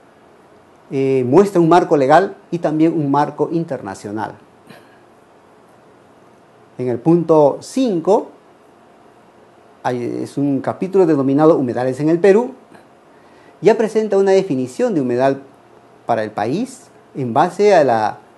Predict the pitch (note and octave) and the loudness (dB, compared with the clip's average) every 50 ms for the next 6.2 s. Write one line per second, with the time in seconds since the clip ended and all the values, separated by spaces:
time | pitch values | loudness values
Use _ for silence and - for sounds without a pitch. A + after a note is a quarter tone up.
0 | _ _ _ _ C#3+ C3+ D3 D3 C3+ A#2+ - - F3 F3+ F#3 F#3 F#3 - F3 C#3+ | _ _ _ _ -6 -4 -2 -2 -4 -4 -2 0 2 2 2 2 -2 -6 -8 -4
1 | - B2 A#2 - - G#2+ G2+ G2 G#2 A2 G#2 - C#3+ C3 A#2 B2 C3 - F3+ F#3+ | -2 -2 -2 -2 -2 -6 -8 -6 -10 -10 -6 -6 -6 -4 -4 -4 -2 0 0 0
2 | E3 B2 - - - G#2+ A2 - _ _ _ _ _ _ _ _ _ _ _ - | -2 -6 -10 -16 -20 -20 -20 -20 _ _ _ _ _ _ _ _ _ _ _ -8
3 | A2 A#2 A2+ B2+ C3 C3 C#3+ C#3+ C#3+ C#3+ C3+ C3+ D3 C#3+ C#3 C#3+ C#3 C3+ B2+ A#2 | -8 -8 -6 -6 0 0 0 0 0 -2 0 0 0 -2 -2 -2 -2 -2 -4 -4
4 | - - D3+ D3 D3 C#3 C3 C3+ B2+ B2 C3+ C#3+ D3+ C#3+ - - A#2+ A2+ G#2+ A2 | -4 0 4 4 4 4 4 0 -2 0 0 2 0 0 -2 -4 -4 -4 -4 -4
5 | G#2+ - - D#3 E3+ E3 E3+ - B2 - - C#3 C3+ B2 B2 B2 - F3+ F3 D#3+ | -6 -2 0 0 0 0 -2 -8 -10 -6 -4 -4 -4 -4 -6 -2 0 2 2 2
6 | D3+ E3+ A3+ | 2 -2 -4